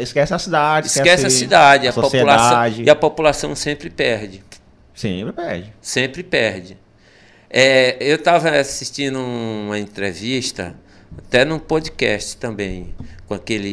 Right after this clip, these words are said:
Speaker 2: ex-presidente da Câmara, deputado que foi preso, o Cunha.
Speaker 1: Cunha.
Speaker 2: Ele diz assim, "Eu não tenho inimigos,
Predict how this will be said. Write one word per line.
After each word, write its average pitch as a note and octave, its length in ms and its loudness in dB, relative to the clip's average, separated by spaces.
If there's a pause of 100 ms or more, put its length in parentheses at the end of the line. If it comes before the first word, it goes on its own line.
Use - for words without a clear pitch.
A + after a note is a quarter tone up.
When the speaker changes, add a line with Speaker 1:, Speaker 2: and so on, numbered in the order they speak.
Speaker 2:
ex-presidente A#2 1400 -4
da A2 140 -2
Câmara, G#2+ 420 -8
deputado G2+ 640 -6
que - 100 -18
foi G#2+ 220 -8
preso, A2+ 500 -6 (1120)
o F#2 40 -10
Cunha. C3+ 420 0
Speaker 1:
Cunha. F#2 320 -6 (280)
Speaker 2:
Ele D3 200 2
diz E3+ 320 -2
assim, C3 460 -4 (560)
"Eu D#3 200 4
não F3+ 320 2
tenho C4 440 2
inimigos, D#3 1000 -4